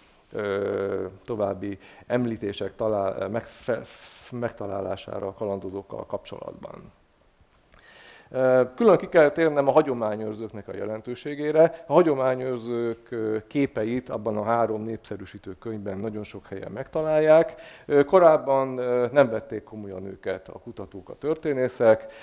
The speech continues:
azonban egyáltalán nem így van, és, ö, a, ö, hagyományőrzőknek a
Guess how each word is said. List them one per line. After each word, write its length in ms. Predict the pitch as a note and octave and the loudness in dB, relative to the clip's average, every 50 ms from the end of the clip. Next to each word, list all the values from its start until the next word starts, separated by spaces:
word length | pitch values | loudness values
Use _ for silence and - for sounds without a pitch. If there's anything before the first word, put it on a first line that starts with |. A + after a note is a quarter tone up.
| - - - - | -20 -20 -20 -6
azonban 580 | - B2+ B2 B2+ A#2+ A#2+ A2+ A2+ A#2 A#2 A#2 - - - - | -6 -2 -2 -2 -2 2 4 4 4 4 2 -2 -10 -14 -12
egyáltalán 720 | - - - C#3+ D3 C#3+ B2+ A#2 G#2 G2+ - - G#2 G2+ G2 | -10 -10 -8 -4 -2 -2 0 0 0 0 -2 -4 -6 -6 -6
nem 180 | G2+ G#2 G2+ G2+ | -6 -8 -10 -10
így 160 | G2 F#2+ G2+ | -10 -10 -4
van, 320 | A2+ C3 C#3 D3 D#3 D#3 - - - _ _ | 2 4 4 4 2 0 -10 -14 -20 _ _
és, 440 | - A#2+ A#2+ A#2 A#2 A2+ - - - | -8 -6 -4 -4 -6 -6 -10 -10 -6
ö, 260 | A#2 A2 A2 A2 A2 G#2+ - - - | -4 -2 0 0 -2 -2 -4 -12 -16
a, 500 | _ A2 A2 G#2+ G#2 G#2 G#2+ G2+ G#2 G#2 - - - - _ - - | _ -4 -2 0 2 2 0 0 0 -2 -4 -8 -14 -20 _ -18 -14
ö, 320 | - G#2 G#2 G2+ G2 G2 G2+ G2+ A#2+ - _ _ _ _ _ _ _ _ _ _ _ _ _ _ _ _ _ - - - - _ | -12 -10 -8 -8 -8 -8 -8 -10 -14 -18 _ _ _ _ _ _ _ _ _ _ _ _ _ _ _ _ _ -20 -20 -20 -20 _
hagyományőrzőknek 1200 | - D3+ D3+ C#3+ B2+ A2+ A2+ A2+ G#2+ G#2+ A#2+ B2+ B2+ B2 A#2 A#2 G#2+ G#2 - - G#2 G2+ G2+ - | 2 2 2 2 0 0 0 -2 -2 -2 -4 -4 -4 -4 -4 -6 -8 -8 -8 -10 -10 -10 -10 -8
a 300 | G2 G2+ G2 G2 G2+ G2 | -6 -6 -4 -4 -4 -6